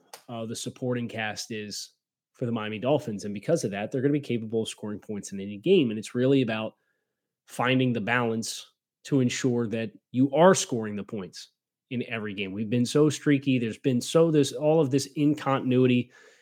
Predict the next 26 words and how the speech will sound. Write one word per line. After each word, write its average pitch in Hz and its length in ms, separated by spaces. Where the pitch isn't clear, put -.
at 139 200
the 143 60
quarterback 123 580
position 117 480
that 113 120
ju-, 120 280
has 123 260
really 143 240
just 120 220
made 127 260
it 120 80
a 107 60
struggle 123 680
to 139 120
consistently 131 1200
score 165 320
points, 143 480
you 147 100
know, 139 140
and, 139 120
and, 139 220
and 131 320
amidst 143 400
all 160 280
of 165 120
that, 110 320